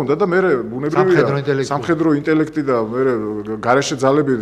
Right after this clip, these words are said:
Speaker 1: ძალიან სერიოზული დახმარება ჰქონდა შეერთებული შტატებისგან, ეს აუცილებლად უნდა ითქვას და დღესაც გრძელდება ეს დახმარება, ერთ-ერთი ყველაზე დიდი სტრატეგიული მოკავშირეა ისრაელი შეერთებული შტატებისთვის და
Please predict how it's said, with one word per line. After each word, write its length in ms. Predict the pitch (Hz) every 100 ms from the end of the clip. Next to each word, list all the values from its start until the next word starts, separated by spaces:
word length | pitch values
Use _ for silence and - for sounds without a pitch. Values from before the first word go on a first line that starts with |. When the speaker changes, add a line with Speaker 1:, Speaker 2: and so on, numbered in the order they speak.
| 98
Speaker 1:
ძალიან 280 | 123 143 135
სერიოზული 400 | 135 135 139 143
დახმარება 440 | 139 139 131 131 127
ჰქონდა 200 | 139 113
შეერთებული 420 | 113 113 120 117 113
შტატებისგან, 480 | 117 113 113 110 139
ეს 60 | 113
აუცილებლად 560 | 107 113 113 123 113 113
უნდა 160 | 113 110
ითქვას 240 | 107 147 139
და 80 |
დღესაც 420 | 98 110 131 131 113
გრძელდება 360 | 107 113 110 98
ეს 100 | 101
დახმარება, 420 | 110 107 120 113 131
ერთ-ერთი 320 | - 123 117 98 - - - -
ყველაზე 300 | 143 147 139
დიდი 180 | 131 127
სტრატეგიული 420 | 135 131 127 127 123
მოკავშირეა 440 | 120 117 110 110 104
ისრაელი 400 | 104 113 110 92 - - - -
შეერთებული 400 | - 113 127 123
შტატებისთვის 520 | 107 120 120 113 110
და 100 | 95